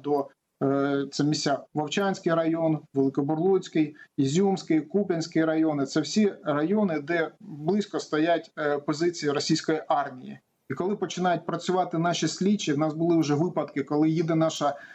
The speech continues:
е, криміналістична лабораторія, по ній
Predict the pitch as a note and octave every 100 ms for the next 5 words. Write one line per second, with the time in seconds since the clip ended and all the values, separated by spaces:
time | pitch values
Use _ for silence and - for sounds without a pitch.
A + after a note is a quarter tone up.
0 | - C#3+ C#3+ C#3+ C#3 C#3+ C#3 D#3+ E3 E3
1 | D#3+ F3 E3 D#3 C#3+ D3+ D#3+ D#3+ F#3 G3
2 | F#3 E3+ - _ _ _ E3 D#3+ F#3 G3+
3 | G3